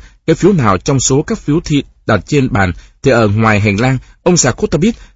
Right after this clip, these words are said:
từ ngay trong tường hiện ra, và với một vẻ lo lắng,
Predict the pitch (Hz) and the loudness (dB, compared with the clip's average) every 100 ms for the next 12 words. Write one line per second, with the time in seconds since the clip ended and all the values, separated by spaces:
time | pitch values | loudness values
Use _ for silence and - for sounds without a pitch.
0 | - 131 123 120 202 185 190 180 123 110 | 0 2 4 2 -2 0 -2 -2 0 0
1 | 101 117 - 143 139 - _ - 113 104 | 0 -2 -2 -2 -2 -6 _ -4 0 0
2 | 95 127 175 101 98 80 - 113 110 98 | 0 0 0 -2 -4 -4 -2 -2 0 -2
3 | 160 | -4